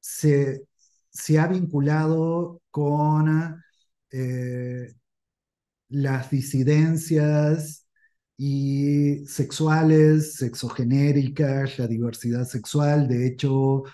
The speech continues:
ustedes saben, en el acrónimo L G B T I Q más, la I tiene que ver con, eh, la, la comunidad intersex, pero aquí el punto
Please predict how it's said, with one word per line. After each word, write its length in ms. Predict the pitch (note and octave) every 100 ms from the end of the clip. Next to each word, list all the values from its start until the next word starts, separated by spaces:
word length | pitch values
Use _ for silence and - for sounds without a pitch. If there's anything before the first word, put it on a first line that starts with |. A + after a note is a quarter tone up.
| - - _ -
ustedes 540 | C3+ C3 C3+ C3+ C3+
saben, 400 | D#3 C#3+ C#3+ C3+
en 160 | A#2+ A#2+
el 160 | A#2
acrónimo 1000 | A#2+ - C#3+ C#3+ C#3+ C#3 C#3 C#3 C#3+ C#3+ C#3 - _ -
L 280 | C#3+ C#3
G 320 | C3+ - C3+ C3
B 240 | C3+ C3 C3
T 280 | C3 C3 C3
I 380 | B2+ C#3 C3 -
Q 340 | C3 C3 C3 B2+
más, 640 | B2+ C#3+ F3 A#3 - - _ _ _ _
la 280 | C3+ B2 C3
I 480 | D3+ D#3 F3 D#3+ - _ _ _
tiene 240 | C#3+ C#3
que 100 | C3+
ver 360 | C3 C3 C3+ C#3+
con, 760 | C3+ B2 C3 C#3 C#3+ C#3+ C#3+ D3
eh, 420 | A#2+ A#2 A#2 A#2 -
la, 360 | B2+ A#2+ A2+ - _
la 200 | B2 A#2
comunidad 920 | C3 B2+ C3 B2+ B2+ C3 C3 C3+ C3+ C3 - - _
intersex, 1000 | C#3 C#3+ C#3 - - F#3 F3+ - - _ _
pero 240 | - C#3+ C#3
aquí 280 | C3+ F3
el 360 | F#3+ F#3 E3 - _
punto 720 | F3+ F3+ F3 F#3 A3+ -